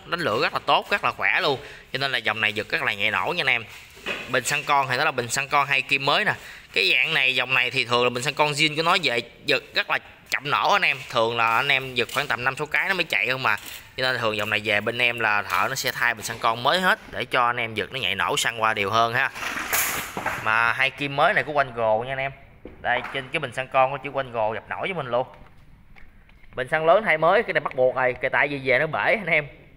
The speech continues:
bắt buộc phải thay thôi, chứ con này bình xăng zin được thì để nguyên nha, còn bể phải thay thôi anh em. Mà nó có nhiệm vụ là chỉ chứa xăng thôi, cho nên là không có ảnh hưởng gì tới máy nhiều ha.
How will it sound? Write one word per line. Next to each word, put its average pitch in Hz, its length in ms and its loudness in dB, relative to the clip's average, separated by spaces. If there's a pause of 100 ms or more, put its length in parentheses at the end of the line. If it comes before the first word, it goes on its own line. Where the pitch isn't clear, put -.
bắt 180 140 -6
buộc 127 160 2
phải 175 100 -2
thay 147 260 2
thôi, 147 300 2
chứ 170 80 -4
con 151 180 -2
này 120 100 -6
bình 117 180 -4
xăng 143 160 -6
zin 143 200 -4
được 120 200 0
thì 120 80 2
để 131 80 0
nguyên 151 300 0
nha, 143 180 2 (360)
còn 113 180 -6
bể 104 220 -2
phải 156 100 -6
thay 143 260 0
thôi 139 120 -4
anh 143 60 -2
em. 135 180 -6
Mà 113 160 2
nó 160 340 0
có 180 140 0
nhiệm 131 240 -6
vụ 113 220 0
là 120 100 0
chỉ 135 180 -10 (100)
chứa 196 100 2
xăng 147 260 -2
thôi, 139 140 0 (400)
cho 135 60 -4
nên 135 180 0
là 117 100 0
không 135 260 -2
có 139 100 -4
ảnh 139 160 -2
hưởng 131 260 -4
gì 127 60 -4
tới 131 140 -6
máy 151 200 -4
nhiều 117 220 -4
ha. 139 160 2